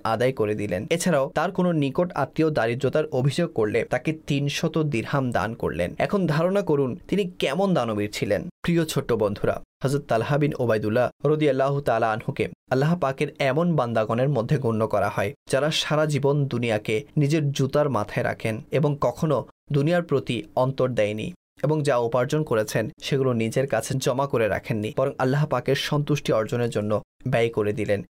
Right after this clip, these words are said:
তিনি অনেক অতিথি পরায়ণ ছিলেন। অতিথি পরায়ণ এটা হযরত তালহার বিশেষ নিদর্শন ছিল।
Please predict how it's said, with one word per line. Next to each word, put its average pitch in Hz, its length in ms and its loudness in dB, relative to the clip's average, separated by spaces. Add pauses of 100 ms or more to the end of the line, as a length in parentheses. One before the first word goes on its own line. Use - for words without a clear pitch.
(360)
তিনি 180 220 2
অনেক 160 340 0 (100)
অতিথি 151 360 2
পরায়ণ 107 420 2
ছিলেন। 110 520 -2
অতিথি 147 360 2
পরায়ণ 120 420 2 (140)
এটা 156 160 -2
হযরত 147 360 0
তালহার 123 540 0
বিশেষ 147 460 0
নিদর্শন 117 440 0
ছিল। 104 300 -2